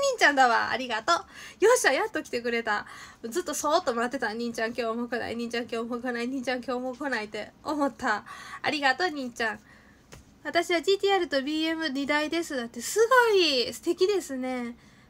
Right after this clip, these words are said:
そう。姉さん、セブンくんのフロントエンブレムかっこいいの大好き。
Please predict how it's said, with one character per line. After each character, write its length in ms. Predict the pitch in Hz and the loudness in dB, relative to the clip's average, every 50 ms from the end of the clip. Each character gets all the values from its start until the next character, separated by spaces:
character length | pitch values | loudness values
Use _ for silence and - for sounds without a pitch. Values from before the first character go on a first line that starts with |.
| _ - | _ -20
そ 460 | - - 294 285 277 269 262 254 247 | -12 -8 -6 -2 -2 -2 -2 -4 -6
う。 60 | 254 - _ _ _ _ _ _ _ _ _ _ _ - | -10 -14 _ _ _ _ _ _ _ _ _ _ _ -6
姉 120 | 320 359 | -4 0
さ 100 | 330 320 277 | 0 0 0
ん、 40 | 262 | 0
セ 140 | - 294 | -2 -4
ブ 100 | 285 320 | -4 -6
ン 80 | 330 330 | -6 -4
く 140 | - 370 359 | -4 -4 -4
ん 40 | 349 | -4
の 80 | 330 | -4
フ 140 | 247 277 269 | -4 -2 -2
ロ 100 | 269 277 | -2 -4
ン 60 | 277 | -4
ト 80 | 294 302 | -6 -6
エ 80 | 285 | -6
ン 80 | 262 247 | -6 -6
ブ 60 | 254 | -6
レ 100 | 254 262 | -6 -6
ム 100 | 269 277 | -6 -8
か 120 | - 269 247 | -8 -12 -12
っ 40 | - | -10
こ 80 | - 269 | -8 -8
い 20 | |
い 40 | 247 | -6
の 100 | 240 226 | -6 -6
大 140 | 220 214 214 | -8 -8 -10
好 60 | 214 | -12
き。 140 | - - | -14 -16